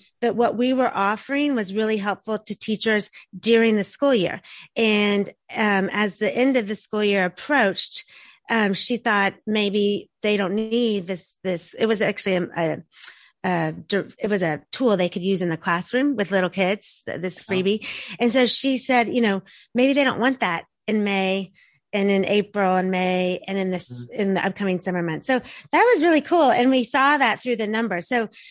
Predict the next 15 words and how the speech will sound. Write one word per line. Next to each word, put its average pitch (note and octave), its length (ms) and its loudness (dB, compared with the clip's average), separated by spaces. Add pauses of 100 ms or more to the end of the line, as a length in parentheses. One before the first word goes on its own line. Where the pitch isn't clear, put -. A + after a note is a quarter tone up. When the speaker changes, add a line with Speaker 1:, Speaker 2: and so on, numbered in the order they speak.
Speaker 1:
it C4+ 60 2
was C4+ 120 0
cool E4 180 2
to C#4 80 2
see D4+ 180 0
that. G#3+ 180 0
So C4+ 100 0
now C#4 240 4
we're D4+ 100 2
gonna C4+ 180 0
try B3+ 140 -4
to A3+ 100 -2
find G#3 400 -2
something G3+ 360 -6
else A3 340 0